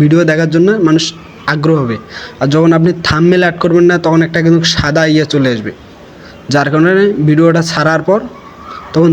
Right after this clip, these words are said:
যে কেউ একটা সাদা ইয়ে দেখবে, তো আপনার ভিডিওতে কেউ ক্লিক করবে না। আর ক্লিক না করলে কখনো আপনার ভিডিও কেউ দেখবেও না এবং ভিউও আসবে না, ঠিক আছে? তো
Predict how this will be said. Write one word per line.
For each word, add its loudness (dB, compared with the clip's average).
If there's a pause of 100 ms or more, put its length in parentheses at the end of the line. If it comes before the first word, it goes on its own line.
যে 2 (100)
কেউ 2
একটা -2 (300)
সাদা 0 (100)
ইয়ে 0
দেখবে, -6 (840)
তো 0 (140)
আপনার 2
ভিডিওতে 2 (120)
কেউ 2 (160)
ক্লিক 2
করবে 2
না। -6 (840)
আর 0 (180)
ক্লিক 2 (100)
না 4
করলে 4 (120)
কখনো 2
আপনার 0
ভিডিও 2 (840)
কেউ 2 (160)
দেখবেও 2 (100)
না 2 (180)
এবং 4 (140)
ভিউও 4 (100)
আসবে -6
না, -6 (1160)
ঠিক 2
আছে? -4 (840)
তো 0